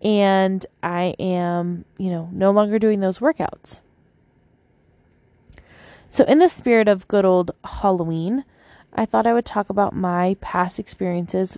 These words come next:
with Halloween and costumes and things like that, being an overweight kid.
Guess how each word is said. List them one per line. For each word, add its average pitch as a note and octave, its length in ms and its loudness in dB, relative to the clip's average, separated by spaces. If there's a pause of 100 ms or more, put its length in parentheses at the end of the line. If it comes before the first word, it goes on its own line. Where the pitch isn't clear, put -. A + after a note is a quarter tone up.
with F3+ 320 0
Halloween A3+ 640 0
and F#3 140 -2
costumes F#3+ 800 -4
and F#3 100 -10
things F3+ 220 -8
like F3 160 -6
that, F3+ 340 0 (420)
being G3 200 2
an F#3 80 4
overweight F3+ 440 0
kid. F#3 380 -6